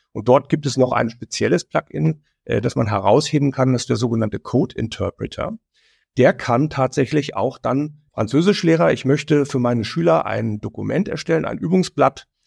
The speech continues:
wo man die französischen Vergangenheitsformen üben kann.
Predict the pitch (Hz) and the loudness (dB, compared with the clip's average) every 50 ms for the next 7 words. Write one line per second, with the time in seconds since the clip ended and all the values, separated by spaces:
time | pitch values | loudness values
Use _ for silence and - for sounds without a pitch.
0 | _ _ _ _ - 120 127 143 135 127 127 127 123 120 120 110 - 120 117 113 | _ _ _ _ -2 0 2 4 4 4 4 4 2 2 0 0 0 0 -2 0
1 | - 135 127 117 113 110 - 113 - 98 95 107 127 175 202 165 160 151 - - | 2 2 2 2 0 -2 -4 -8 -6 -4 0 0 2 2 2 2 2 0 -2 -2
2 | - 143 135 139 139 139 _ _ _ _ _ - 147 143 151 151 147 147 131 123 | -2 0 2 2 0 -2 _ _ _ _ _ -6 -4 0 0 0 0 2 0 2
3 | 123 131 131 127 | 2 0 -2 -6